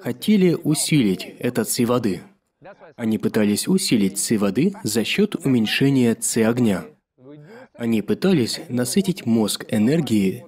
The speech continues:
водяного ци, так чтобы мозг был более спокойным и менее эмоциональным, чтобы эти люди могли достигать более высоких уровней духовности.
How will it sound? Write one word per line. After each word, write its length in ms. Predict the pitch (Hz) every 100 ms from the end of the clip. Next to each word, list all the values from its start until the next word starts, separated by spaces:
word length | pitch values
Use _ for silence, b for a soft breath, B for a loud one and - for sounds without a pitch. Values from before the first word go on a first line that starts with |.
| -
водяного 420 | 113 123 185 170
ци, 380 | - 127 92 82 _ b b b b b
так 180 | - 196
чтобы 240 | - 101
мозг 280 | 98 131 151
был 160 | 113 107
более 340 | 107 107 101
спокойным 640 | - 110 - 143 160 120 107
и 340 | 104 - 135
менее 480 | 113 104 101 104 104
эмоциональным, 800 | 110 107 127 120 110 90 82 - - - - _ b
чтобы 380 | - - 208 143
эти 120 | 117
люди 220 | 104 101
могли 280 | 101 101 98
достигать 460 | 104 - 131 170 -
более 320 | 117 104 98
высоких 640 | 98 - 190 185 139 - -
уровней 400 | 120 113 107 98
духовности. 840 | 131 - 127 107 101 - - -